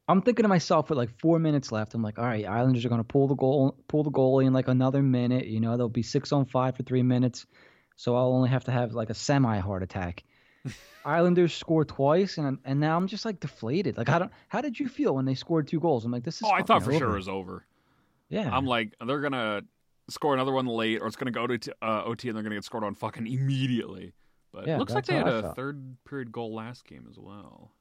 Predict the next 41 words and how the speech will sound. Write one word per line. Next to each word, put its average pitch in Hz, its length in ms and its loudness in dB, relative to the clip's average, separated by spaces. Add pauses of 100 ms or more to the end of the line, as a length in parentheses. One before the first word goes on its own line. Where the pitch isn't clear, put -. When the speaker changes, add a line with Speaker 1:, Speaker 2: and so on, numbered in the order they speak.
(200)
Speaker 1:
Yeah, 120 260 4
yeah. 113 260 -2
Speaker 2:
It 92 120 -10
was 131 100 -8
Speaker 1:
I'm - 80 0
pretty 175 220 6
Speaker 2:
meaningless, 127 320 2
Speaker 1:
sure. - 60 -20
Speaker 2:
but 104 120 -10
it 98 40 -8
was 92 140 -12
there. 98 400 -12 (720)
Speaker 1:
Yeah, 131 180 2
I 127 60 2
think 139 160 2
they're 131 80 4
getting 113 280 4
Speaker 2:
It 101 60 0
was 101 140 -2
Speaker 1:
outs-, 98 180 -4
Speaker 2:
a 117 80 -2
late 110 160 -4
Speaker 1:
outscored 113 100 -2
Speaker 2:
one 110 120 -4
by 113 140 -2
Speaker 1:
ten 92 60 -6
two. 104 180 -8
Speaker 2:
Provia, 110 300 -14
I - 40 -18
believe. - 400 -20 (1600)
Speaker 1:
Yeah, 185 160 4
he 160 140 8
had 208 140 6
the 196 80 6
bomb 180 340 4
that, 190 260 0 (100)
that 170 200 2
won 175 220 4
it 190 80 2
in 190 100 4
overtime. 135 580 2